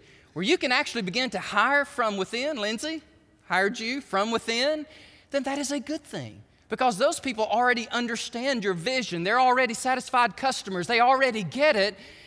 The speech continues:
And I understand you hire from without. You'll have to. There are times where you have to, and hope,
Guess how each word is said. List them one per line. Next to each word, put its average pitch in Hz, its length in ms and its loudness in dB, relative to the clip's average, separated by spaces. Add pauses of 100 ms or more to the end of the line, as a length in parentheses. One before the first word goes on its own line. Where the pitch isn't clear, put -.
(140)
And 320 140 2
I 349 100 4
understand 214 480 0
you 185 80 -2
hire 170 320 2
from 151 200 -6
without. 208 400 0
You'll 311 160 -4
have 381 380 -2
to. 143 220 -4
There 277 140 2
are 262 80 2
times 311 400 -2
where 285 100 -2
you 269 160 -2
have 254 220 0
to, 262 160 -6
and 214 120 -4
hope, 320 400 0